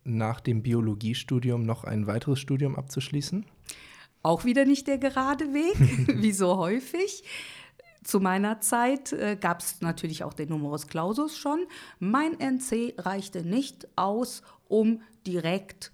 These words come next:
Speaker 2: in das Medizinstudium zu gehen. Ich wollte aber studieren und hab mich immer für Naturwissenschaften interessiert. Und dann auch wieder,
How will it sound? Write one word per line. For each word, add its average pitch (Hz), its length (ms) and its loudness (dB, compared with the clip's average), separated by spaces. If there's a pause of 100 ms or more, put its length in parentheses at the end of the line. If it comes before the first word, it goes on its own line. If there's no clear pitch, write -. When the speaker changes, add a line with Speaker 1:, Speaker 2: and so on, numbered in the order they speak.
(300)
Speaker 2:
in 180 140 2
das 170 180 0
Medizinstudium 269 1500 0
zu 262 200 -2
gehen. 269 360 0
Ich 233 160 -6
wollte 285 320 0
aber 151 360 -8
studieren 262 760 -2 (480)
und 220 340 0 (160)
hab - 220 -4
mich 185 160 -4
immer 180 180 0
für 170 160 -6
Naturwissenschaften 147 1040 -8
interessiert. 131 840 -10 (360)
Und 170 220 -4
dann 196 200 0
auch 220 380 -2
wieder, 220 400 0